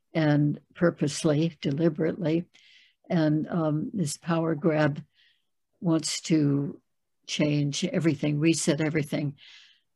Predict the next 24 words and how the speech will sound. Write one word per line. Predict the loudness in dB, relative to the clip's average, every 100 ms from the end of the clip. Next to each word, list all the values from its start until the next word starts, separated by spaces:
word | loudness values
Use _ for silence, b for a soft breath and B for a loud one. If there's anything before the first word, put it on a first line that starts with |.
| _
to | -4 0 2
their | 4 4 4 0 -2
advantage. | -2 0 2 2 0 -4 -4 -2 -4 -4 _ _ _ _ b b b b b _ _ _ _
And | 0 2 0
some | 0 2 4
of | 4 2
us | 0 -2
are | 0
very | 0 2 2 0 -4
aware | -4 -2 0 0
of | -2
that | 0 0
and | -2 0
don't | 0 0 -4 _ b b b b b b _ _ _ 0
want | 4 4 4
it | 0 -2
and | 0 2
don't | 2 2 2 -2 _ _ -4
know | -2
what | 0 -2
to | -4 -2
do | 4 6 6
about | 4 0 0
it. | -2